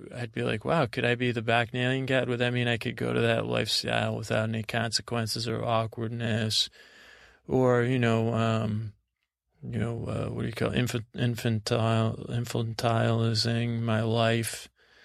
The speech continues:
or being stuck, you know, whatever. You know, that would be ideal if I,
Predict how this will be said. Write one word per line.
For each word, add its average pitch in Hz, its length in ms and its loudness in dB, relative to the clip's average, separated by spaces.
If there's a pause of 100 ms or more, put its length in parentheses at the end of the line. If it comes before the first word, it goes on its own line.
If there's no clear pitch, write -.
(600)
or 120 240 0
being 117 260 0
stuck, 113 480 2
you - 40 -2
know, 113 200 2
whatever. 117 680 -2 (260)
You 127 280 -2
know, 127 180 -2
that 123 160 4
would 131 160 2
be 117 260 0
ideal 117 720 0
if 117 220 -6
I, 120 240 0